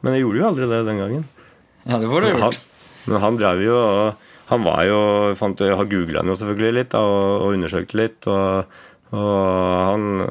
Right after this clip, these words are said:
Speaker 1: han levde jo av det. Levde jo av å flippe
Speaker 2: Ja.
Speaker 1: leiligheter da. Så
Speaker 2: Ok. Kanskje du får mulighet til å shout-outa til han om det?
Speaker 1: <laughs> Ja, ja, ja, ja. Kanskje det.
Speaker 2: Ja.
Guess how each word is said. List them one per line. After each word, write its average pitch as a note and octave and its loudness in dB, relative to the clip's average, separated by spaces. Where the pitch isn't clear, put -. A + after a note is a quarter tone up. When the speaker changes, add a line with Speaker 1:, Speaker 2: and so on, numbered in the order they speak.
Speaker 1:
han A#2 2
levde D#2+ 0
jo - 0
av F2 -2
det. A2 0
Levde E2+ -2
jo E2+ 0
av F#2 0
å - -6
flippe A2+ 0
Speaker 2:
Ja. A2+ 0
Speaker 1:
leiligheter A2 -4
da. B2 -2
Så - -8
Speaker 2:
Ok. B2+ 0
Kanskje B2+ 2
du - -2
får B2+ 2
mulighet A#2 2
til A2 0
å A2 0
shout-outa G#2+ 2
til A2 0
han G2+ 0
om G#2 -2
det? B2+ 0
Speaker 1:
<laughs> - -8
Ja, F#3 2
ja, G2 0
ja, G3 0
ja. F#3 -4
Kanskje E3 0
det. G#2 0
Speaker 2:
Ja. C3 2